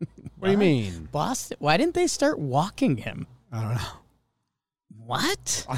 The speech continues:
Speaker 1: <laughs>
Speaker 2: No one else had more than four hits. That was Old Man Brett, by the way.
Speaker 1: When Otto came up, when Otto was pitching to him, it was like,
Speaker 2: What?
Speaker 1: Judge on second, first base open, two outs.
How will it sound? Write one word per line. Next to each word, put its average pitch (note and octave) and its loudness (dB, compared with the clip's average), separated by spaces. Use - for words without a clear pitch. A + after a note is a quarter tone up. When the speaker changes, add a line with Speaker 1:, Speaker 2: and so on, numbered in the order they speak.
Speaker 1:
<laughs> E3 -2
Speaker 2:
No C#3 6
one B3 8
else C#4 6
had A#3 4
more D#3+ 6
than E3 4
four F3+ 0
hits. D#3+ 0
That A#2+ -10
was B2 -6
Old C#3 -4
Man C#3+ 2
Brett, B2 -2
by G#2 -10
the A2+ -16
way. A#2 -14
Speaker 1:
When D3+ 4
Otto D3 6
came F#3 0
up, F#3+ 4
when C#3 0
Otto C3 6
was E3+ 4
pitching F3 -2
to F#3+ 2
him, F#3+ 0
it B2 -6
was B2 0
like, B2 0
Speaker 2:
What? E3 -14
Speaker 1:
Judge C#3+ 2
on D3 4
second, C3+ 0
first C3+ 0
base C3+ 0
open, B2+ 0
two C3 0
outs. - -6